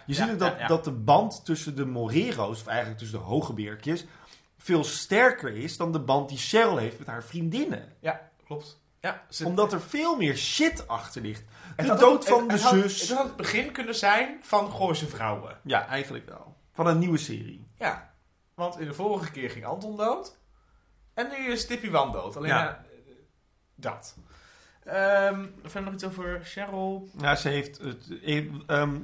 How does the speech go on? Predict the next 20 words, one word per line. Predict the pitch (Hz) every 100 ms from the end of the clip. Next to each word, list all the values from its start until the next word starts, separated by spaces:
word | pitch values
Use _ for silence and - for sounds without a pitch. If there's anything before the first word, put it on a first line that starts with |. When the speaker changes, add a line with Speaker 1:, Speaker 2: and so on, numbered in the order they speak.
| 127
Speaker 1:
wat | 175 180
vind | 202 180
jij | 170 165 160
van | - 151 156 151
dat | 156 151
Roelien | 123 139 156 170 151
zegt, | 147 143 - - - _ _ _ -
eh, | 147 139 139 151
ik | -
kom | 147
dat | 143 -
vaker | 147 156 160
Speaker 2:
Ja. | 127 123
Speaker 1:
voor | 147
in | 139
de | 113
premenopauze | 123 143 151 156 156 139 160
en |
dat | 143 139
het | -